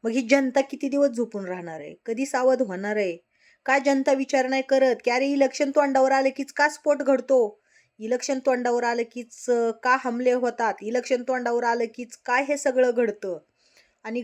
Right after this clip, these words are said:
घडल्यानंतर म्हणून जनतेची दिशाभूल करण्यासाठी मीडियावाले आहेच. खरंच ही जाऊन त्या पाकिस्तानात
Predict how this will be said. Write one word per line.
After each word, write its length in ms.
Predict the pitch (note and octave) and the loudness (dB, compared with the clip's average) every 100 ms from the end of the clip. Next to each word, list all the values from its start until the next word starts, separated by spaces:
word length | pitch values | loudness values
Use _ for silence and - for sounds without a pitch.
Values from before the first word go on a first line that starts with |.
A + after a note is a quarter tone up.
| G3 | -6
घडल्यानंतर 960 | G#3 G3+ A#3 D#4 F4+ E4+ C#4 - B3+ B3+ | -2 0 4 4 6 2 2 4 4 4
म्हणून 460 | B3 A3+ G#3+ A#3 | 0 -2 -2 -2
जनतेची 520 | A#3+ C#4 B3+ B3+ B3+ B3+ | 2 2 2 -2 -4 -6
दिशाभूल 520 | G#3+ B3+ C#4+ C4+ C4+ | -6 0 0 2 0
करण्यासाठी 640 | C4+ B3 B3+ C4 B3 C4 | 2 0 0 0 -2 -2
मीडियावाले 540 | B3+ B3+ B3+ B3 B3+ | -4 2 2 2 2
आहेच. 400 | B3+ A#3+ A3+ G#3 - - _ _ _ _ _ _ _ - | 2 0 -2 -4 -8 -20 _ _ _ _ _ _ _ 0
खरंच 300 | B3+ D4+ D#4+ | 4 4 2
ही 80 | D4 | 0
जाऊन 200 | D4 C#4 | 2 2
त्या 100 | C#4+ | -2
पाकिस्तानात 580 | C#4 C#4 A#3+ A#3+ B3+ | -2 -4 -8 -4 -4